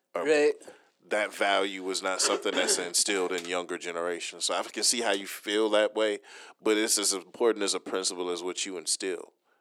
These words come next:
Speaker 1: And it's a whole lot of kids out here, man. Ain't shit being instilled in them. Like, they don't have nobody that's leading them or showing them any other option. Like, you know,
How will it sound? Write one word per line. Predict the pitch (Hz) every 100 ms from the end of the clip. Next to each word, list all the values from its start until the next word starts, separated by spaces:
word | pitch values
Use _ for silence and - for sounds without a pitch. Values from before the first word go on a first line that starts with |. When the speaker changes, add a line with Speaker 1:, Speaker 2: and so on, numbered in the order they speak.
| -
Speaker 1:
And | 85 87
it's | 92 107 147
a |
whole | 131 117
lot | 107 87
of |
kids | - 95 82
out | 85 80
here, | 90 80 85
man. | 78 80
Ain't | 87 104
shit | - -
being | 95 90
instilled | 76 - - 110 107
in | 82
them. | 85 104 92 _ _ _ _ _ _ _ _
Like, | - 85 69 _ -
they | 92
don't | 101 98 98
have | 95 85
nobody | 85 90 98 98 98 92
that's | 87 85
leading | 92 95 92
them | 95 98 92 - _ _ -
or | 87 -
showing | - 107 95 95 92
them | 92 90 85
any | - 107 110 98
other | 98 92
option. | 80 82 90 - - 67 - - 80
Like, | 80 -
you | 92
know, | 82 76